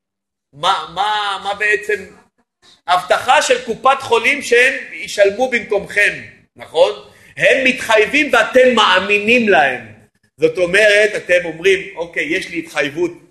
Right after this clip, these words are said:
ממכבי, הנה תיקחו, הם ישלמו בשביל זה". אבל, אה, ה-, המחוי-, סליחה?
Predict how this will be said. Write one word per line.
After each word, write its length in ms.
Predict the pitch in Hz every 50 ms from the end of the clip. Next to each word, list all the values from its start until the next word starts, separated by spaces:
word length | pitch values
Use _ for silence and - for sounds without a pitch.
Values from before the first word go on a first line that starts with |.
| _ _ _ _
ממכבי, 540 | 131 139 143 135 - - 160 156 143 143 143
הנה 120 | 143 135
תיקחו, 460 | - 135 123 - - 151 147 135 - _ _ _
הם 160 | 127 143 156 151
ישלמו 560 | - - 147 135 139 143 156 156 156 156 - _ _ _ _ _ _ _ _
בשביל 320 | 113 120 110 110 123 120
זה". 220 | 113 104 110 110 104 104 107 110 _ _ _ _ _ _ _ _ _ _ _ _ _ _ _ _ -
אבל, 500 | 120 117 135 170 180 175 180 190 196 175 - - - _ -
אה, 340 | 131 131 135 131 131 131 - - - _ _ _ _ _ _ _
ה-, 500 | 117 120 127 131 123 90 - - _ _ _ _ _ -
המחוי-, 460 | 131 127 135 127 - 147 143 151 -
סליחה? 340 | - - - 135 - 147 185